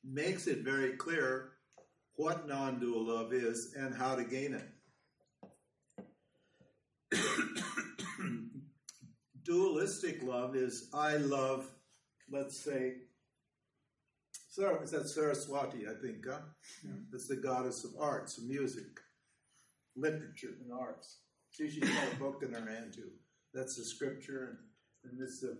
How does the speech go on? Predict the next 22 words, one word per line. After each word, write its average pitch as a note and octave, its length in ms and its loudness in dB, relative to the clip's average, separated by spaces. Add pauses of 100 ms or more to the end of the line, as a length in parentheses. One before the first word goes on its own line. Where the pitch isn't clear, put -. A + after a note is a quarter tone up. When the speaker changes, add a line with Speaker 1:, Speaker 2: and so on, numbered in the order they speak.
Speaker 1:
Veena C3+ 400 0
here A#2 220 0
is, G#2+ 200 -4
uh, G2+ 120 -6 (880)
music. D#3 360 0 (100)
It's D3+ 200 -10
the D#3 100 -4
song D3 480 2
of A2+ 60 -6
God. - 260 2 (1120)
She's C3+ 320 -4 (120)
playing B2 260 0
the G#2 80 -8
song A#2 380 -6
of - 180 -20
God. - 80 -16 (1600)
Means E3 200 -4
she C#3+ 200 0
loves A2+ 380 -2
God. - 180 -14 (2750)
Okay, C3 120 -8 (180)
so, - 160 -6